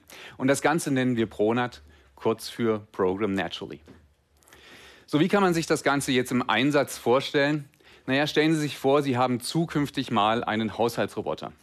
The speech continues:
Und dieser Haushaltsroboter, der kommt vom Hersteller schon mit einigen Grundfunktionen. Er kann zum Beispiel Objekte greifen, er kann von A nach B navigieren und er kann Türen öffnen. Bei dieser Grundfunktionalität hört es dann aber schon auf.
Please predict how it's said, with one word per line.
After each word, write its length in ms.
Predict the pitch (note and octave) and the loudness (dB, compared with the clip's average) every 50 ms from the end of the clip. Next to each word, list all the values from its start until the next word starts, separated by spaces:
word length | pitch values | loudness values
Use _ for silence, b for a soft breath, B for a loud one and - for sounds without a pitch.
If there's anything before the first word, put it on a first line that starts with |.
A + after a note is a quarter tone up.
| B B B B B | B B B B B
Und 120 | - G2+ | -6 -4
dieser 260 | A2 A#2 B2+ A2+ G2+ | -2 0 0 0 0
Haushaltsroboter, 920 | A2+ B2 D3+ D#3 - E3 D#3 D3+ - D3 C3 C3+ C3 C3 - C3+ C3 C3+ B B B B - | 2 2 0 2 2 0 -2 -2 -2 -2 0 0 0 2 0 -2 -2 -2 B B B B -2
der 100 | G#2 G2 | -2 0
kommt 220 | - A2+ G#2+ G#2 | 0 -2 -2 -2
vom 120 | - G2 F#2 | -2 -4 -2
Hersteller 520 | G2+ G2+ G#2+ A2+ - - C#3 C3 B2+ A#2 | 0 0 0 0 0 0 2 2 4 4
schon 240 | - - A#2+ A2+ A2 | 2 2 2 2 0
mit 160 | A2 G#2 - | 0 -2 -2
einigen 360 | - F#2 G2 G#2 G#2 G#2 G#2 | -2 -2 0 0 0 -2 -4
Grundfunktionen. 840 | F#2+ - G2 G2+ B2 A#2+ - C3+ A2 - - - F2 D2 D2+ E2+ E2 - _ _ B B B B B B - | -2 -2 0 0 0 0 0 -2 -4 -2 -4 -6 -6 -6 -6 -8 -10 -14 _ _ B B B B B B -4
Er 140 | G2+ A#2+ | -2 -2
kann 200 | A#2 - C3 C3 | -2 0 -2 -2
zum 140 | - - C3+ | 0 2 2
Beispiel 320 | - A2+ A#2+ A2+ - - A2+ | 2 2 2 0 0 0 0
Objekte 420 | G#2+ - A2 A2 A2 - - - | 2 2 2 0 0 0 -4 -6
greifen, 560 | - - A#2 G#2+ A2+ A#2 A2+ - B2+ A2+ G#2+ B B B | -2 2 2 2 2 0 -2 -4 -8 -8 -8 B B B
er 140 | B - G2+ | B -8 -6
kann 200 | - A#2+ G#2 G#2 | -2 -2 -2 -2
von 200 | - - A#2+ - | -2 -2 -4 -2
A 200 | - G#2 G#2+ A#2+ | 0 2 2 2
nach 200 | C3 C3+ B2 A#2+ | 2 0 -2 -2
B 180 | - A2+ A2+ B2 | -2 -2 -2 0
navigieren 640 | C3+ C#3 C3+ C#3 C3+ B2+ C#3 C#3+ C#3+ C#3+ C#3+ C3+ B B B B B | 0 0 -2 -2 -4 -4 -2 -2 0 0 -2 -4 B B B B B
und 80 | - D3 | -2 -2
er 80 | D3 | 0
kann 180 | D3 D#3 D3 C#3 | 0 0 -2 -2
Türen 320 | - - D#3+ D#3 C3+ C3 | -2 0 2 2 2 2
öffnen. 380 | - F2 - - D#2 C#2+ D2 D2 _ _ _ _ _ _ _ _ _ _ B B B B B B B B | 0 -2 -4 -6 -10 -12 -12 -14 _ _ _ _ _ _ _ _ _ _ B B B B B B B B
Bei 80 | - B2+ | 0 2
dieser 220 | C#3 E3+ E3 F3 | 4 4 6 4
Grundfunktionalität 1120 | D3 - C#3+ D3 D#3 - F3+ F3 E3 - - D#3+ D3+ D3+ D3 D3+ D3 - D#3+ D#3+ D#3 - A2+ | 2 2 2 0 2 2 0 0 0 0 -2 0 0 0 0 -2 -2 0 0 0 0 0 0
hört 160 | C#3 D3 D3+ | 2 2 2
es 80 | D3+ | 0
dann 160 | - D#3 C3+ C3 | -2 0 0 2
aber 160 | A#2+ A#2 A#2+ | 2 0 0
schon 160 | - - B2+ | -2 -2 -2
auf. 380 | - F#2+ G#2 C3 E3+ - - | 2 2 4 4 2 0 -4